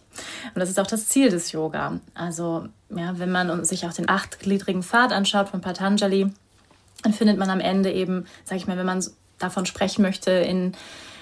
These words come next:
ähm, die Erleuchtung oder Samadhi auf Sanskrit, ja, die Erleuchtung. Und direkt davor kommt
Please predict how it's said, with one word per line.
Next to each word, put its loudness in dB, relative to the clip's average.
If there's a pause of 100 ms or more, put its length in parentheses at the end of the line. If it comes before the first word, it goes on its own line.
(160)
ähm, -2 (180)
die 4
Erleuchtung 2
oder -2
Samadhi 0
auf -6
Sanskrit, 0
ja, -6
die -4
Erleuchtung. 0
Und -2 (200)
direkt 2
davor 2
kommt -4